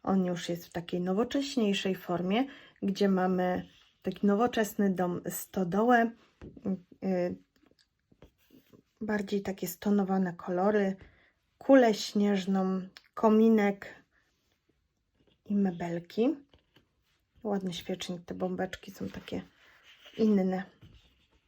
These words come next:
I czy tu mamy drugą stronę? O, mamy ciemne dechy po drugiej stronie, także jak komuś nie podejdą te grafiki do wycinania, to spokojnie może sobie wykorzystać tą, y, stronę, a drewienka zawsze są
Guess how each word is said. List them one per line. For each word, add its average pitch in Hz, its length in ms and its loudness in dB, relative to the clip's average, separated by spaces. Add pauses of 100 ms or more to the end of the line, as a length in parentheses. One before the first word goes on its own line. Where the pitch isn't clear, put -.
(800)
I 392 80 -8 (800)
czy - 120 -10
tu 214 120 -2
mamy 214 340 4 (160)
drugą 214 260 -2
stronę? 254 420 -2
O, 226 140 4
mamy 214 380 2 (260)
ciemne 233 420 4
dechy 196 260 -2
po - 140 -6
drugiej 190 280 -6
stronie, 285 380 2
także 196 320 -2 (380)
jak 202 360 0
komuś 240 480 4
nie 214 480 2
podejdą 254 520 6
te 233 120 0
grafiki 214 480 -2
do 208 120 4
wycinania, 202 640 2 (440)
to - 60 -8
spokojnie 190 500 0
może 180 260 -2
sobie 175 280 -6
wykorzystać 180 640 -6
tą, 180 260 -4 (180)
y, 180 40 -2
stronę, 247 440 0 (100)
a 220 260 0
drewienka 196 640 -2
zawsze 170 340 -10
są 147 280 -8